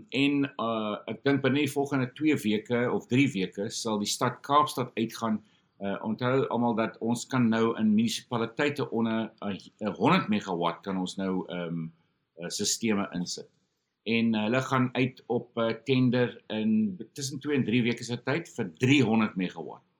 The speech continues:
Daai sal al klaar, eh, nog 'n, 'n stap wees nader en ek dink net na hulle sal jy sal al klaar sien dat, eh,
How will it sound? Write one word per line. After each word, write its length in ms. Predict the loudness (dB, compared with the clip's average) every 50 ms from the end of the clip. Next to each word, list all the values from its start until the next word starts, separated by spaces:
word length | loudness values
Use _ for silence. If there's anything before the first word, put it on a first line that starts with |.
| _ _ _ _ 0
Daai 160 | 0 0 2
sal 160 | 0 0 -2
al 140 | -2 -4 -4
klaar, 520 | -8 -6 -4 -2 0 2 2 2 0 -2 -4 -8
eh, 240 | -6 -4 -4 -2 -2
nog 360 | 2 4 4 4 4 4 2
'n, 200 | 2 2 2 0 -4 _ _ _ _ _ _ -8 -4
'n 40 |
stap 500 | -2 -2 -2 0 4 4 4 4 2 0
wees 340 | -2 0 0 2 0 -2 -4
nader 440 | -2 -2 0 0 0 0 -2 -4 -6
en 360 | -4 -2 2 2 2 2 0 _ -20 _ -6
ek 220 | -6 -6 -4 0
dink 240 | 2 2 2 2 0 _ _ _ _ _ _ _ -4
net 320 | 0 2 2 2 0 0
na 300 | 0 2 4 4 4 4
hulle 180 | 4 4 2 2
sal 260 | 0 0 -2 0 0
jy 140 | 2 2 0
sal 200 | 0 -2 -4 -2
al 160 | -2 -4 -6
klaar 240 | -2 0 2 2 2
sien 300 | 2 0 0 0 0 0
dat, 320 | 0 0 -2 -2 -6 -6
eh, 320 | -4 -2 -2 0 -2 -2